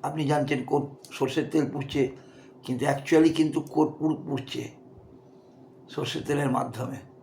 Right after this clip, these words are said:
তাতে স্বয়ং ভগবতীও সন্তুষ্ট হবে,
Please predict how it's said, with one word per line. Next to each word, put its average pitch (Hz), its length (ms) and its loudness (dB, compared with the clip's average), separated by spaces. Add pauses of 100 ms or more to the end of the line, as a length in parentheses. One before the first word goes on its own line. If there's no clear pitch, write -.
(880)
তাতে - 340 -2 (760)
স্বয়ং 131 320 2
ভগবতীও 147 720 4 (340)
সন্তুষ্ট 135 460 -2
হবে, 127 280 2